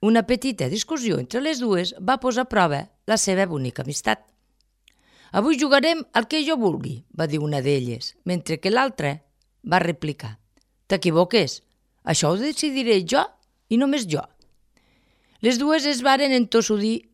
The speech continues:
en els seus capritxos i varen acabar enfadades. Fins que un dia es varen reconciliar i varen fer les paus. I una d'elles va manifestar: "Deixem els jocs per avui. És necessari que trobem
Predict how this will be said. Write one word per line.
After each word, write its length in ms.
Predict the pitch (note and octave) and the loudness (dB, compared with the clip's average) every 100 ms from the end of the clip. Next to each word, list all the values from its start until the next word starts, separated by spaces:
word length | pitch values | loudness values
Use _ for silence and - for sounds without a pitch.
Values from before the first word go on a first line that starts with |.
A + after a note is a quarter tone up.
| - | -2
en 160 | F3+ F#3 | 0 0
els 140 | F#3+ | 0
seus 160 | G#3+ A3+ | 0 -2
capritxos 760 | - F3 C4 A#3+ - B2 - _ _ _ _ _ | -4 -4 -6 -6 -10 -12 -16 _ _ _ _ _
i 100 | G#3 | 0
varen 340 | B3+ C#4+ D4 | 4 4 2
acabar 280 | D4 C4 B3 | 0 4 4
enfadades. 720 | B3 - F3 C3 B2 A#2+ - - _ _ _ _ _ | 4 2 0 0 -6 -12 -18 -20 _ _ _ _ _
Fins 220 | - C#4 | -6 -2
que 100 | - | 0
un 80 | F4+ | 0
dia 320 | B3+ G3+ G3 - - | 2 2 2 -2 -4
es 180 | F#3+ | 0
varen 300 | A3+ B3 C4+ A3+ | 2 2 0 -2
reconciliar 720 | F#3+ C#4 B3 B3 G3 D#3 - _ | -2 -2 -2 0 2 2 0 _
i 140 | G3+ | 0
varen 260 | A3 A#3+ B3 | 4 4 2
fer 160 | - | 0
les 160 | G3 F#3 | 0 0
paus. 460 | - C3 B2+ - - _ _ _ _ _ | -2 -6 -6 -12 -20 _ _ _ _ _
I 100 | G#3 D4 | -2 2
una 140 | E4 | 4
d'elles 480 | D4 B3+ F3+ D3 - | 6 6 4 0 -4
va 300 | - A3+ F#3+ | -14 -2 2
manifestar: 720 | A3 G3 F3 - D3 - A#2 G#2 _ _ _ _ _ _ _ _ - | 4 2 -2 -4 -6 -8 -14 -16 _ _ _ _ _ _ _ _ -2
"Deixem 360 | B3 A#3+ D4 | 0 2 2
els 160 | C#4 A3 | 2 2
jocs 240 | C4 A#3 | 0 0
per 160 | - A3 | -2 0
avui. 380 | F#3+ C#3+ B2 C#3 _ _ _ | 0 -2 -8 -14 _ _ _
És 200 | - C4 D4 | -2 -2 -2
necessari 600 | D#4 C#4 - G#3 E3 D#3+ | -4 -2 0 2 2 -2
que 160 | A3+ A#3 | -4 -2
trobem 400 | C#4+ F#3+ C#3+ | 0 0 0